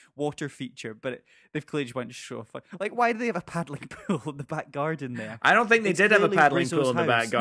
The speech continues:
Speaker 2: garden.
Speaker 1: it was, it was. It's a, it's a ch-, it's a children's inflatable paddling
Speaker 2: No, no,
Speaker 1: pool.
Speaker 2: no, I know, I know, I know that, but what I'm saying is that might have been a decision that was made late on,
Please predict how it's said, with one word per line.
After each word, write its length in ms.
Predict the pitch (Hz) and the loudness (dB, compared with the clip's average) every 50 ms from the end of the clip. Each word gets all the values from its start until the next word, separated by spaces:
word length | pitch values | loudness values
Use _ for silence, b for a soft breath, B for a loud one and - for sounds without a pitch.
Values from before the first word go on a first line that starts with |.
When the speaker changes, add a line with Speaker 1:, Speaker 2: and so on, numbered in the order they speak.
| - | 6
Speaker 2:
garden. 120 | 311 294 262 | 6 6 2
Speaker 1:
it 40 | 294 | 0
was, 220 | 349 359 - - - | 0 0 -2 -2 -4
it 140 | 226 247 214 | -4 -4 -2
was. 280 | 277 330 269 - - 214 | -2 -4 -4 -4 -8 -8
It's 180 | - 208 208 - | -8 -8 -6 -6
a, 120 | 233 - 190 | -8 -6 -6
it's 140 | 202 - - | -8 -8 -10
a 60 | 190 | -14
ch-, 160 | _ - - - | _ -10 -10 -10
it's 140 | - - 202 | -10 -10 -12
a 40 | |
children's 480 | 185 - - 220 233 247 208 233 226 196 190 | -12 -8 -6 -6 -6 -6 -6 -8 -8 -6 -6
inflatable 520 | 185 170 - - 196 196 - - 165 170 | -8 -8 -6 -6 -6 -6 -6 -8 -12 -12
paddling 380 | _ 185 208 220 - 220 208 185 | _ -8 -10 -8 -8 -8 -8 0
Speaker 2:
No, 120 | 165 202 | 2 4
no, 40 | 226 220 | 4 6
Speaker 1:
pool. 0 | |
Speaker 2:
no, 140 | 220 240 240 | 8 8 8
I 120 | 202 185 | 10 8
know, 140 | 202 214 226 | 8 8 4
I 160 | 220 170 180 | 4 4 4
know, 260 | 185 196 214 220 180 127 | 4 4 0 0 0 2
I 100 | 131 156 | 0 0
know 200 | 175 208 208 180 | 0 0 -2 0
that, 340 | 175 214 190 127 113 120 | 2 2 2 0 -2 -2
but 420 | - 175 160 135 107 107 139 - _ _ _ _ _ | 0 2 2 4 2 0 -2 -6 _ _ _ _ _
what 160 | 143 170 175 | -2 0 0
I'm 100 | 170 170 | 0 -2
saying 380 | 151 - 190 196 196 190 175 143 | -2 -2 0 0 0 0 -2 -2
is 300 | 113 107 107 101 98 - | -2 -2 -2 -4 -8 -6
that 200 | - 139 143 151 | -2 -2 -2 0
might 140 | 151 151 156 | 0 -2 -2
have 120 | 165 156 | -2 -4
been 120 | 151 160 151 | -4 -6 -6
a 60 | 143 | -6
decision 420 | 131 139 - - 160 147 147 143 | -8 -8 -4 -4 -4 -4 -4 -4
that 80 | 131 123 | -6 -4
was 160 | 127 131 131 | -4 -4 -6
made 300 | 135 123 135 131 123 123 | -4 -4 -4 -4 -4 -4
late 280 | 127 123 127 123 127 131 | -2 0 2 2 2 2
on, 360 | 131 143 135 117 104 98 | 0 0 0 0 -2 -6